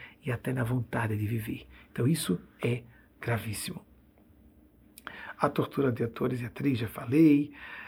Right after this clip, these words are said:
É, pensemos nos pais, as mães desses autores, o voyeurismo em grupo, a distância, o que seja, tudo isso muito questionável. Eu acho que coloquei a capacidade, vamos voltar a reforçar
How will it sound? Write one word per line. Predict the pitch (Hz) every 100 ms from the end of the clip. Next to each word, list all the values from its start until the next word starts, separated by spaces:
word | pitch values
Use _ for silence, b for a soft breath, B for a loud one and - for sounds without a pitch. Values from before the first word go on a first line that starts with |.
| B
É, | -
pensemos | - 143 - 147 120 117
nos | 123 -
pais, | - 131 123
as | 120 110
mães | 120 127 110
desses | 123 - 123 123
autores, | 127 - 165 147 139 120 - B B B B
o | -
voyeurismo | 123 135 120 131 156 127 117
em | 117
grupo, | 110 135 147 143 - 120 123 - -
a | 117
distância, | 113 - - 143 139 - 127
o |
que | -
seja, | - 143 127 117
tudo | - 143
isso | 139 -
muito | 143 147
questionável. | 127 123 117 151 147 147 B B B
Eu | 220 151
acho | 147 127
que | 147
coloquei | - 147 143 139 131 - B B
a | - -
capacidade, | - 120 139 - 123
vamos | 160 180
voltar | 139 -
a | 135
reforçar | 143 143 120 - 135 -